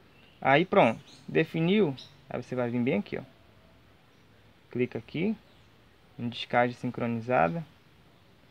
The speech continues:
Aí aguarda ele. Ó, tá baixando. Aí você aguarda alguns, alguns segundos, alguns minutinhos aí, é bem rápido.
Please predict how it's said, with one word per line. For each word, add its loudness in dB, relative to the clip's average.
Aí 0
aguarda 4
ele. -2
Ó, -8
tá -2
baixando. 2
Aí -8
você -4
aguarda 4
alguns, -2
alguns -2
segundos, -4
alguns -4
minutinhos -2
aí, 2
é -6
bem -2
rápido. -2